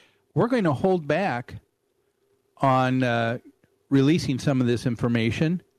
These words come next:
at this time." There's going to be some information the board would have a right to say, "You know what? There's some information I don't think we can, uh, can sh-, we share at all." What am I talking about? Well, let, let's talk about some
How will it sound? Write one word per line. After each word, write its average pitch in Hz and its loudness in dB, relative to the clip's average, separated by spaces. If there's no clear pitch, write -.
at 107 -4
this 110 -4
time." 147 0
There's 151 0
going 196 4
to 190 0
be 185 2
some 196 2
information 160 -2
the 165 -2
board 170 0
would 170 0
have 160 -2
a 160 -2
right 156 -2
to 156 -4
say, 175 -4
"You 170 -4
know 175 -2
what? 180 -2
There's 175 0
some 202 0
information 180 -2
I 160 -2
don't 180 -4
think 175 -4
we 151 0
can, 160 -2
uh, 143 -2
can 170 -2
sh-, 123 -4
we 160 4
share 160 0
at 160 -4
all." 196 -4
What 123 2
am 143 4
I 160 4
talking 226 2
about? 90 -6
Well, 185 0
let, 202 -2
let's 185 -4
talk 190 0
about 120 -6
some 107 -6